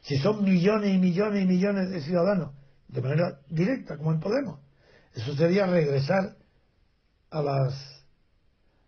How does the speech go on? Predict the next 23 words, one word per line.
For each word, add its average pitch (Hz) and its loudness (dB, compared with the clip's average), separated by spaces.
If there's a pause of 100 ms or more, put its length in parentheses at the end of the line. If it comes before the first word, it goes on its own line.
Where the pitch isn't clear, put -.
(840)
No 185 0
sería 233 -2
una 226 0
utopía 180 0
de 180 0
futuro, 165 -2 (920)
porque 113 -8
la 135 -2
mayoría 139 -2
de 156 2
las 160 0 (220)
utopías 165 -4
se 156 -10 (240)
piensan 147 -2
para 156 -6
el 139 -6
futuro. 185 -6
No, 180 0
no, 208 -2 (420)
esto 156 -4
sería 180 -2
una 208 2
ucronía, 208 2